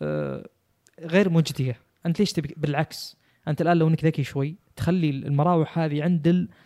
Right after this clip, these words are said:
الشيء اللي فيه حرارة أكثر اللي هو المعالج. وهو بيسوي فلو ل-، بسيط لباقي القطع. آه، فكرة أنك تحط ثلاث مراوح قدام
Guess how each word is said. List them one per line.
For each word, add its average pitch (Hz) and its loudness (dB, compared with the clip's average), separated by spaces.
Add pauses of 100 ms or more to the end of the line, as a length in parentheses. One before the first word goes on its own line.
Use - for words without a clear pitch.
(160)
الشيء 180 -2
اللي 151 -2
فيه 170 0
حرارة 160 0
أكثر 160 -4
اللي 151 -2
هو 180 2
المعالج. 170 2 (440)
وهو 196 2
بيسوي 165 2
فلو 185 0 (200)
ل-، 151 -4 (300)
بسيط 175 4
لباقي 147 0
القطع. 131 -6 (920)
آه، - -14
فكرة 233 -4 (100)
أنك 170 -10
تحط - -8
ثلاث 185 -2
مراوح 190 0
قدام 151 0